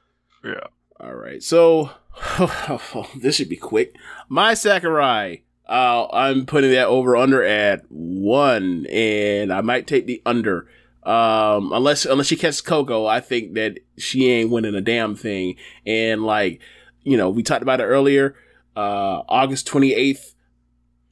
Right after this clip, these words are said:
Speaker 2: Julia versus Natsupoi and the revenge match. Like, look, uh, I think, I think people, um, have talked about how, like, the things that, uh, Julia is gonna do in the ring to Natsupoi,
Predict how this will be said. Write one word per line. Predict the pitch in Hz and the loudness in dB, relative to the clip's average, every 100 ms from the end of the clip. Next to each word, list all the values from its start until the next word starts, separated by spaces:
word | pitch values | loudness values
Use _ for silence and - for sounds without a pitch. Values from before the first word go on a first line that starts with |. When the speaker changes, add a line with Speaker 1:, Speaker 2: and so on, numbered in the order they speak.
| - | -16
Speaker 2:
Julia | 120 151 147 143 143 | 0 2 4 4 2
versus | 131 135 120 | 0 -2 0
Natsupoi | 127 135 - - 143 131 127 - _ _ 120 | -2 -2 -4 -2 2 2 2 -2 _ _ -2
and | 123 123 113 117 113 | 2 2 2 0 -2
the | 120 | -2
revenge | 117 113 143 151 143 | -2 0 0 2 2
match. | 147 143 131 | 2 2 -2
Like, | 104 113 | -2 -2
look, | 123 135 98 - | 0 0 -2 -2
uh, | 117 117 107 101 95 82 - - | 0 2 0 -2 -4 -6 -12 -4
I | 135 | -4
think, | 139 160 135 _ - | -2 -4 -4 _ -6
I | 131 | -4
think | 135 131 | -4 -4
people, | 151 139 127 113 - _ _ _ | -4 -2 -2 -4 -8 _ _ _
um, | 110 110 107 101 98 95 - _ _ _ _ _ | -2 0 0 -2 -4 -8 -12 _ _ _ _ _
have | 127 113 | -4 -2
talked | - 151 139 | 0 0 0
about | 139 143 135 - | 0 0 0 -4
how, | - 139 | -2 0
like, | 120 120 | 0 -2
the | 123 | -2
things | 151 151 147 127 | 0 0 0 2
that, | 131 120 113 _ _ _ - | 2 2 0 _ _ _ -6
uh, | 110 107 107 101 | 0 2 2 0
Julia | 98 139 151 143 | 0 2 4 4
is | 139 | 4
gonna | 127 127 | 2 2
do | 123 139 | 4 4
in | 131 | 4
the | |
ring | 127 135 131 | 4 2 2
to | 139 | 0
Natsupoi, | 131 127 135 - 139 127 123 | 0 -2 -8 -2 2 4 2